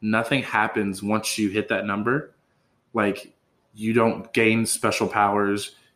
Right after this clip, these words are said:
You don't automatically, like, love yourself more. Like, nothing happens. You know, it's just ano-, becomes another day. And then what? Do you pick another number,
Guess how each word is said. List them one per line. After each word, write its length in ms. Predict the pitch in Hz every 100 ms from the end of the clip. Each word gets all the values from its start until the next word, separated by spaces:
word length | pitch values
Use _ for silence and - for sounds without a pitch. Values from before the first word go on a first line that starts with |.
| -
You 140 | 110
don't 200 | 110 104 -
automatically, 560 | 104 107 107 101 -
like, 180 | 101 92 -
love 280 | 104 110 110
yourself 460 | 110 - 104 104
more. 340 | 110 107 107 98
Like, 200 | 95 - _ -
nothing 440 | 113 123 123 139
happens. 540 | 123 139 - 101 101
You 100 | 110
know, 100 | 110
it's 120 | 110 -
just 280 | 110 -
ano-, 320 | 117 113 107 120
becomes 300 | 120 120 113
another 280 | 110 113
day. 400 | 98 120 120 92 - _ _ _
And 140 | - 117
then 160 | 143
what? 180 | 110 95
Do 80 | 107
you 100 | 104
pick 180 | 123 110
another 340 | 107 104 107
number, 460 | 104 110 131 170